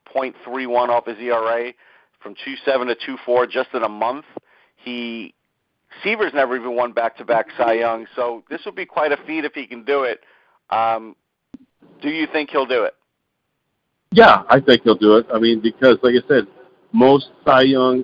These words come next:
Speaker 2: winners, they kinda take the year off the next <laughs> year. You know, they kinda,
Speaker 1: Yeah.
Speaker 2: you know, they don't stay as hungry where he's proven, you know,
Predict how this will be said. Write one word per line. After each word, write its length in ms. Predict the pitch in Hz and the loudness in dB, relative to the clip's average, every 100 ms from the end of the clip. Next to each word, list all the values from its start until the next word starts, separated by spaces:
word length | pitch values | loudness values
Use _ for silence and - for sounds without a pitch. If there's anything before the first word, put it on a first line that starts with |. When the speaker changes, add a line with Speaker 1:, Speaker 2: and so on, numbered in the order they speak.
| 120 | -2
Speaker 2:
winners, 400 | 120 127 131 120 - - | 0 2 0 -2 -8 -8
they 120 | 127 | -6
kinda 420 | 131 135 123 120 110 - | -6 -10 -8 -8 -10 -12
take 240 | 139 127 - | -12 -10 -6
the 100 | 123 | -2
year 280 | 131 131 | 0 2
off 240 | 131 143 - _ 110 | 2 0 -4 _ -8
the 80 | |
next 320 | 113 117 - - | -6 -6 -8 -12
<laughs> 40 | |
year. 320 | 139 - 143 | -10 -8 -4
You 180 | 139 139 | -4 -4
know, 160 | 139 123 | -4 -4
they 120 | 131 | -4
kinda, 300 | 123 127 120 117 | -6 -8 -4 4
Speaker 1:
Yeah. 240 | 113 98 _ _ 113 | 6 6 _ _ -6
Speaker 2:
you 100 | 123 | -2
know, 120 | 110 | 0
they 120 | 120 | 0
don't 220 | 127 131 - | -2 -4 -6
stay 180 | 143 131 | -6 -6
as 80 | 120 | -8
hungry 380 | 143 156 135 110 | -12 -10 -8 -10
where 180 | 107 107 | -10 -10
he's 160 | 123 110 | -10 -10
proven, 460 | - 147 135 117 110 | -6 -4 -4 -6 -10
you 120 | 120 | -14
know, 300 | 117 110 107 | -10 -8 -8